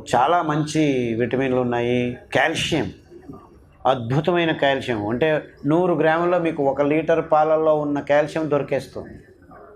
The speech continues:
So, వారానికి ఒకసారి నువ్వుల లడ్డు తింటూ ఉంటే, it is also actually anti-carcinogenic. చాలా అద్భుతమైన పదార్థం. తాటి బెల్లం, తాటి బెల్లం, చక్కెర బెల్లం, ఆ, చెరుకు బెల్లం వద్దు. నేను చెప్పేది అంటే, చిన్నపిల్లలకి తలనొప్పులు ఉంటే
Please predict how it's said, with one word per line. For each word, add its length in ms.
So, 60
వారానికి 520
ఒకసారి 380
నువ్వుల 280
లడ్డు 140
తింటూ 360
ఉంటే, 440
it 60
is 80
also 420
actually 520
anti-carcinogenic. 1300
చాలా 180
అద్భుతమైన 500
పదార్థం. 680
తాటి 260
బెల్లం, 320
తాటి 200
బెల్లం, 280
చక్కెర 200
బెల్లం, 360
ఆ, 520
చెరుకు 220
బెల్లం 340
వద్దు. 380
నేను 180
చెప్పేది 400
అంటే, 300
చిన్నపిల్లలకి 600
తలనొప్పులు 540
ఉంటే 520